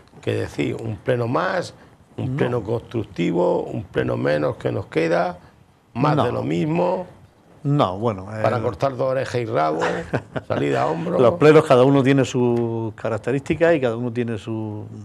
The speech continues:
Speaker 2: en fin, su lado bueno y su lado malo. Este, muy pesado, muy largo, supongo que habrá otros más cortos. Pero para eso estamos aquí. Nadie, tú me decías antes, nadie nos obliga, efectivamente.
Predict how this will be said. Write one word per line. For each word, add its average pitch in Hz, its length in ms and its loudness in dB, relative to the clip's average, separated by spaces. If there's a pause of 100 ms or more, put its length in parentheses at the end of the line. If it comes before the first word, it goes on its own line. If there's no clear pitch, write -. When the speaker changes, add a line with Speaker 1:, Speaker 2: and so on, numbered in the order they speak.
Speaker 2:
en 98 60 -18
fin, 120 220 -4 (220)
su 113 100 -6
lado 117 200 0
bueno 127 180 2
y 120 60 -2
su 117 100 0
lado 120 220 2
malo. 151 340 6 (540)
Este, 135 600 6 (380)
muy 131 140 4
pesado, 147 420 6
muy 127 160 2
largo, 147 440 4 (440)
supongo 123 440 0
que 110 60 0
habrá 113 220 2
otros 110 460 -2 (220)
más 110 160 -6
cortos. 147 480 2 (460)
Pero 107 440 0
para 113 200 2
eso 123 120 0
estamos 104 320 -2
aquí. 95 340 -4 (200)
Nadie, 120 580 -2 (280)
tú - 100 -8
me 120 100 -2
decías 113 280 -2
antes, 113 200 -6
nadie 117 240 -4
nos 113 180 -4
obliga, 110 300 -4
efectivamente. 104 640 -8